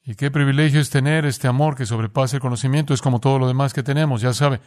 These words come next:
cuando el mundo se está desmoronando y tenemos una paz que sobrepasa todo entendimiento, ¿verdad? Filipenses cuatro.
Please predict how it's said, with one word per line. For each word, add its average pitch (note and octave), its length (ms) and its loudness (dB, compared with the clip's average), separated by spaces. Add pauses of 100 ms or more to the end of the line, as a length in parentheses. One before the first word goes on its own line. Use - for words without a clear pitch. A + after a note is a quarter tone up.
(140)
cuando B2+ 240 0
el A#2+ 80 0
mundo D3+ 220 0
se A#2+ 80 -4
está C#3 200 -2
desmoronando C3 540 -2
y D#3+ 60 -2
tenemos B2+ 280 -4
una C3 160 -2
paz C3+ 160 -2
que C3 100 -6
sobrepasa A#2 580 -4
todo B2+ 160 -2
entendimiento, C3 500 -4
¿verdad? B2+ 300 -2
Filipenses B2+ 500 -2
cuatro. D#3 300 -2